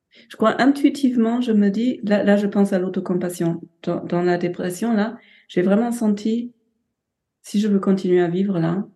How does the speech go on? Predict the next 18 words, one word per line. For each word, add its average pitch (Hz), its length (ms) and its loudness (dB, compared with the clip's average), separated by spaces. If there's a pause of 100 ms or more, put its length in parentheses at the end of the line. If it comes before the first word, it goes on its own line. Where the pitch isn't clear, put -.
(920)
faut, - 420 -4 (400)
il 147 80 -4
faut - 160 -4
que 185 100 0
je 170 60 2
mette 156 160 0
en 156 80 -2
place 165 220 -4
autre 165 240 -6
chose. 147 400 -8 (460)
Et 175 80 4
donc, 196 360 4
ça, - 580 -4
c'est 208 200 -4
un 175 100 2
moteur 226 600 0
pour 180 160 -4
moi 170 320 -2